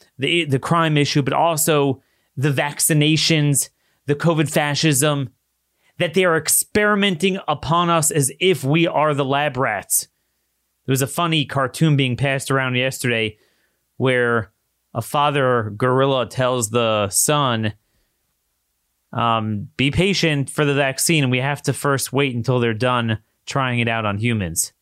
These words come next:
And it's really not funny, c-, because that's really where we are now. There are known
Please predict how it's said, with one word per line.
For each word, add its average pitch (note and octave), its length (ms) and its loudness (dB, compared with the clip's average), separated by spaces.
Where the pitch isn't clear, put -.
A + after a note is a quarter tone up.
And D3+ 280 -2
it's F3 180 0
really F3 300 2
not C#3 240 0
funny, C3 400 -4
c-, - 60 -8
because C#3 280 0
that's C#3+ 220 0
really C#3+ 320 2
where B2+ 220 0
we B2 160 0
are B2 180 0
now. A2+ 440 -4
There E3 200 0
are C#3 220 0
known F#3 800 4